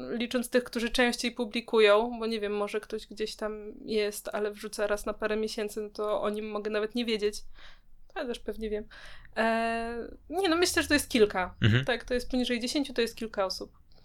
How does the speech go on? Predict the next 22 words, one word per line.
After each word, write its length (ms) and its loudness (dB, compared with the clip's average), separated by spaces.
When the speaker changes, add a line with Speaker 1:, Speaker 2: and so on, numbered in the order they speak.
Speaker 1:
Też 220 4
często 320 6
właśnie 300 6
z 40 -2
innych 340 2
miast, 320 4
więc 340 -2
to 120 8
nam 200 6
trochę 320 2
kasuje 400 2
ten 160 0
element 340 0
konkurencji 560 -4
może, 260 -4
bo 120 0
jak 160 0
są 180 -2
większe 380 0
premiery 420 0
właśnie, 300 -4
no, 180 -2